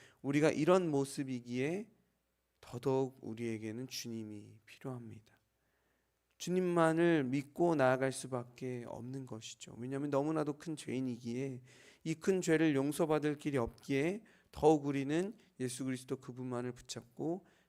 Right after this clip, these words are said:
그분의 은혜만을 구하는 것입니다. 그래서 로마서 오 장 이십 절 말씀에 바울은 이러한 고백을 하게 되는데,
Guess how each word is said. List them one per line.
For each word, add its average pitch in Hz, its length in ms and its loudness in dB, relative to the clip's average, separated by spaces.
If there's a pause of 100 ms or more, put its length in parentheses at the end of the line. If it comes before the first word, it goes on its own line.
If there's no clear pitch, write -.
그분의 127 400 -6
은혜만을 120 880 -8
구하는 113 460 -10
것입니다. 113 520 -18 (720)
그래서 151 220 0
로마서 156 400 8
오 143 140 6
장 151 200 2
이십 147 240 -4
절 160 160 2
말씀에 127 800 -4 (880)
바울은 135 540 2
이러한 147 380 4
고백을 123 360 0
하게 123 180 -4
되는데, 117 680 -10